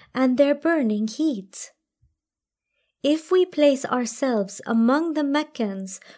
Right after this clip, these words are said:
who heard these verses from the Prophet's lips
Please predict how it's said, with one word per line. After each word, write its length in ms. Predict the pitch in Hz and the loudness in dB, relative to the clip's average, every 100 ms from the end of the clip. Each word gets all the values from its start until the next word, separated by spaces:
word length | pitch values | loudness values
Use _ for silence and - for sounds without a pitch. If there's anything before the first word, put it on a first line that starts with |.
| _ | _
who 240 | 277 254 | -2 0
heard 340 | 233 311 370 359 - | 2 2 2 -2 -4
these 320 | 277 285 226 | -2 -2 -4
verses 580 | 226 220 208 - 202 - | -4 -4 -4 -4 -4 -6
from 260 | 220 208 | -4 -2
the 80 | 202 | -4
Prophet's 600 | 208 254 262 233 233 - | -2 -4 -2 -6 -6 0
lips 500 | 294 269 - - - | 2 2 -2 -8 -10